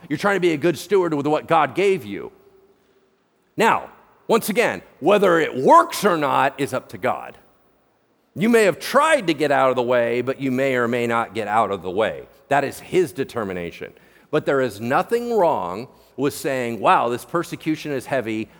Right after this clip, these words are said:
I think I need to move on." If God says, "I need you to remain," then you remain. Does that make sense? Keep moving forward. And when, after all this time,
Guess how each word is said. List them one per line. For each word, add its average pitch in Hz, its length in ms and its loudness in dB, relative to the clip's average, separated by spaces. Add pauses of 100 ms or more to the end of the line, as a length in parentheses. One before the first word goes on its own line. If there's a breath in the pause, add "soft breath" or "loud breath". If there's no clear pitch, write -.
(140 soft breath)
I 127 120 0
think 139 260 -6
I 127 80 -2
need 123 220 -6
to 113 40 -4
move 113 240 -2
on." 92 300 -6 (400 soft breath)
If 95 320 -6
God 196 440 4
says, 110 640 -2 (400)
"I 101 80 -8
need 104 260 -10
you 101 60 -10
to 95 100 -8
remain," 85 440 -10 (1700)
then 98 160 -8
you 90 100 -8
remain. 76 460 -12 (400)
Does - 60 -14
that 120 100 -4
make 123 160 -8
sense? - 460 -8 (800)
Keep 143 160 -6
moving 131 240 -2
forward. 139 380 -2 (1500 loud breath)
And 180 240 2
when, 208 440 2 (520)
after 185 260 2
all 220 160 6
this 196 240 0
time, 160 640 0